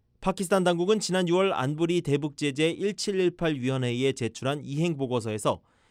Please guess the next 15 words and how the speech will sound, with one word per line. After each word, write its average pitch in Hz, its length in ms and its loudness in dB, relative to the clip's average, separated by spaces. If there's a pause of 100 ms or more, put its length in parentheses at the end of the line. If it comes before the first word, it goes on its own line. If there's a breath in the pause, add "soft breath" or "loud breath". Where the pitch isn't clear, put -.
(160)
이이칠공호의 147 920 0
제재 135 380 0
내용을 131 440 0 (180 soft breath)
자국법에 139 680 -2
편입시켰다고 147 960 -4
밝힌 139 380 -6
바 131 80 2
있습니다. 92 460 -6 (960)
고려항공은 185 640 6
지난 180 300 0
몇 156 140 4
년간 165 460 2
매달 139 280 2
한 175 200 -4
차례 127 320 0